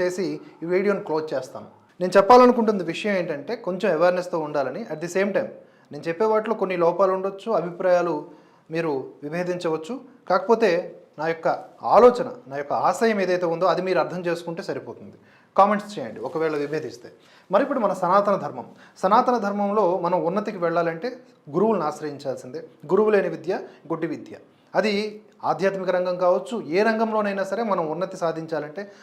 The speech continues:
మనకు ఒక గురువు అంటూ ఉండాలి. అందులో మనకి సద్గురువు, దొంగ గురువు ఎవరో తెలుసుకోవాలి. మరి సద్గురువులు ఎలా ఉంటారు, దొంగ గురువులు ఎలా ఉంటారు? కొంచెం మనం కామన్ సెన్స్ వాడాలి.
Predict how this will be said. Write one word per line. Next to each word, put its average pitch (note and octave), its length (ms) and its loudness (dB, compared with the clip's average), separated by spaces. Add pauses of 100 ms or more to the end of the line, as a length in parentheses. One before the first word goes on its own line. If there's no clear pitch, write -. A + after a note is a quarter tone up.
(140)
మనకు F3 220 0
ఒక D3+ 240 -8
గురువు G3 180 4
అంటూ E3+ 180 0
ఉండాలి. A#2+ 340 -6 (440)
అందులో A#3 240 4
మనకి F#3 600 0 (200)
సద్గురువు, G3+ 800 -2 (200)
దొంగ E3+ 240 2
గురువు D#3+ 320 -2
ఎవరో D3 440 -4 (140)
తెలుసుకోవాలి. D#3+ 540 0 (320)
మరి A#3 80 2
సద్గురువులు A#3+ 580 6
ఎలా A#3+ 140 8
ఉంటారు, G3+ 640 2 (420)
దొంగ A3 260 4
గురువులు C4 320 4
ఎలా A3 140 8
ఉంటారు? G3+ 520 0 (100)
కొంచెం C#4 340 2
మనం A3 280 2 (160)
కామన్ A#3+ 280 8
సెన్స్ A3 200 -2
వాడాలి. C#3+ 360 0